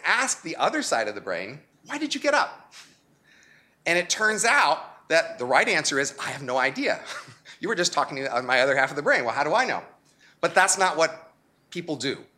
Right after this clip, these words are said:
People very consistently make up explanations, and they are very confident about it. They s-, might say, "I wanted to get a Coke." And so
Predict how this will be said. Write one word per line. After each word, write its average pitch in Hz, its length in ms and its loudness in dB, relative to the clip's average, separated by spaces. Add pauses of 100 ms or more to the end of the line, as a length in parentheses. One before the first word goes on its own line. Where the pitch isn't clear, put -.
People 208 260 0
very 202 300 4
consistently 190 580 -2
make 147 320 -2
up 147 140 0
explanations, - 720 -6
and 135 100 -8
they 143 80 0
are 147 80 2
very 160 220 -2
confident 165 520 -8
about 73 220 -8
it. - 100 -20
They 110 80 -4
s-, 123 200 0
might 160 200 2
say, 135 200 2
"I 120 160 -2
wanted 131 240 -2
to 127 60 -10
get 110 120 -6
a 110 60 -6
Coke." - 340 -14 (1200)
And 151 100 0
so 170 240 4